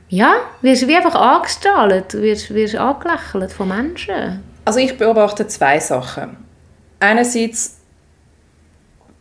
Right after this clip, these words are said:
Speaker 2: bin ich überzeugt davon, dass der Sommer und die Wärme und alles, dass das alle Gemüter erwärmt und wirklich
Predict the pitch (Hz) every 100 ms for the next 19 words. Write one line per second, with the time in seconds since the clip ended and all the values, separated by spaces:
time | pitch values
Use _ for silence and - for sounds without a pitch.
0 | - 196 185 - 190 185 - 220 226 233
1 | 226 190 180 202 220 - _ - 185 -
2 | - 185 - 208 214 226 220 175 170 165
3 | 170 185 208 190 175 - 156 175 196 202
4 | - - - 165 - _ _ _ _ _
5 | _ - _ - 208 202 - 175 165 160
6 | - 160 151 156 165 175 170 185 -